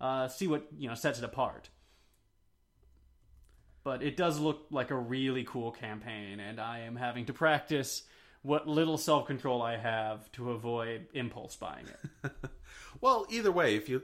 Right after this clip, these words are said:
Speaker 2: if you like the medieval fantasy theme, you have Defenders of the Realm, and if you like the Mad Max kind of last man standing, then you got
Speaker 1: The Defenders of the Last Stand,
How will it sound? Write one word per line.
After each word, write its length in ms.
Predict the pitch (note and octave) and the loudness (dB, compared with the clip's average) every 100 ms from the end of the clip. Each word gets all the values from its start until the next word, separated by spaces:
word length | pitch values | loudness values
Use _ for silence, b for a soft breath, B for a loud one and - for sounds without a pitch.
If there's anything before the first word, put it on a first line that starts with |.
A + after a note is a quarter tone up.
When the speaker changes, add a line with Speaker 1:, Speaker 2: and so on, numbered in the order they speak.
| - | -4
Speaker 2:
if 100 | C3+ | -4
you 80 | |
like 440 | B2 A#2+ D3 D#3+ - | 0 4 4 2 -4
the 520 | B2+ B2 A#2+ A#2 G#2+ | -4 -2 -2 -2 -4
medieval 460 | G#2+ A#2 C3+ B2+ B2 | -4 -2 0 0 -2
fantasy 580 | - A#2+ B2 C3 - G#2 | -2 -2 -2 -4 -2 -2
theme, 300 | G#2 G2 G2+ | -2 -6 -2
you 60 | |
have 140 | G#2+ G2 | -4 -4
Defenders 360 | G#2+ G#2 G#2 | -8 -6 -6
of 80 | A2+ | -4
the 60 | A2 | 0
Realm, 340 | F#2 G2 C#3 | 0 0 -2
and 100 | C3 | -6
if 120 | A2 | -8
you 100 | A#2 | -6
like 260 | G#2+ G#2+ G#2+ | -2 -2 0
the 100 | A2 | -4
Mad 360 | G2 G#2 A2 G2+ | -2 -2 -2 0
Max 540 | G#2 G2+ G2+ - - B B B B | 2 2 0 -6 -10 B B B B
kind 220 | - B2+ | -6 -2
of 160 | A2 G2+ | -2 -2
last 400 | G#2 A2 A2+ - | 2 2 2 -2
man 320 | G#2+ A2 G#2+ | -4 -4 -4
standing, 960 | - - A2+ G#2+ G#2+ G#2+ G#2 G#2 G#2 G#2 b | -8 -4 -4 -4 -4 -6 -6 -6 -8 -12 b
then 400 | A2 A#2+ D3 G#3+ | -4 -2 0 -4
you 60 | F#3+ | -6
got 240 | E3+ A#3 C#4 | -6 -6 -8
Speaker 1:
The 180 | C#3 B2+ | -6 -6
Defenders 400 | A#2+ D3+ C#3+ C3+ | -6 -4 -2 -2
of 400 | C3 C#3+ C3+ A#2+ | -2 -2 -4 -6
the 360 | C3 C#3+ D3 C#3+ | 0 2 2 0
Last 720 | C#3 C3 C3 D3 D#3 - - | -4 -4 -2 -2 -4 -8 -10
Stand, 1400 | - - - - - D#3+ D#3+ A#2+ C#2 G1+ G1+ G1+ - | -10 -10 -14 -12 -4 -2 -2 -4 -8 -14 -18 -20 -20